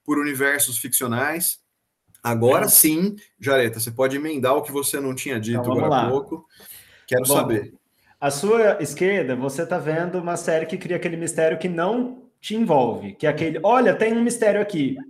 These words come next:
Speaker 2: Mistério do quê? Não sei. Então, é ela andando no escuro, num cla-, num, num evidente sonho. A gente sabia como ia terminar essa primeira cena, e aí quando vai aparecer, some. E aí, "Oh, meu Deus, tem alguma coisa perturbando."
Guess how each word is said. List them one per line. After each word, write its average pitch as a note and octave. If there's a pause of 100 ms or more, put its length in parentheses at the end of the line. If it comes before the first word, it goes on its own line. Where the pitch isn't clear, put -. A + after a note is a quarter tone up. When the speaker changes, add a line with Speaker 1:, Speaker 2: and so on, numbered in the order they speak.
(300)
Speaker 2:
Mistério F3+
do G#3
quê? E3+
Não D#3+
sei. C#3 (400)
Então, D#3+
é D3+
ela F3+
andando D#3+ (120)
no D3
escuro, A3
num E3+ (160)
cla-, E3 (220)
num, D#3 (260)
num D#3+
evidente D#3+
sonho. G#3+ (640)
A A#2+
gente D3
sabia D#3+
como F#3+
ia D#3
terminar C#3+
essa C3+
primeira C3+
cena, F#3 (260)
e D#3+
aí F#3
quando G3
vai F#3
aparecer, G#3+
some. C3
E D3
aí, E3+
"Oh, A3
meu A3+
Deus, G3
tem G3
alguma F#3+
coisa F3
perturbando." C3+